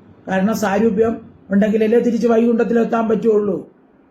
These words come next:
അവിടെയുള്ള പാർഷദന്മാരെല്ലാം വിഷ്ണുവിന്റെ സാരൂപ്യമുള്ളവരാണ്, വൈകുണ്ഠത്തിലെത്തുന്നവരെല്ലാം.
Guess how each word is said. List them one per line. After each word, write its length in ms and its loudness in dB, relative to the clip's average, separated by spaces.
അവിടെയുള്ള 340 2
പാർഷദന്മാരെല്ലാം 1300 0
വിഷ്ണുവിന്റെ 420 0
സാരൂപ്യമുള്ളവരാണ്, 1040 -2
വൈകുണ്ഠത്തിലെത്തുന്നവരെല്ലാം. 1300 0